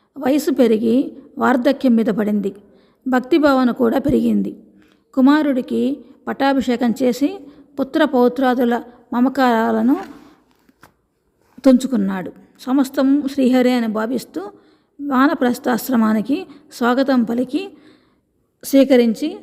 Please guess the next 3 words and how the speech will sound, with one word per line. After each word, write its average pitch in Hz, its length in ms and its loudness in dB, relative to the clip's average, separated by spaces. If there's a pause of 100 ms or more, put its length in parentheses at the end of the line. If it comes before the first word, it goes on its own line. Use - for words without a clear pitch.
(140)
శ్రీరంగానికి 247 720 0
చేరుకున్నాడు. 208 480 -2 (840)
ప్రతినిత్యము 277 880 2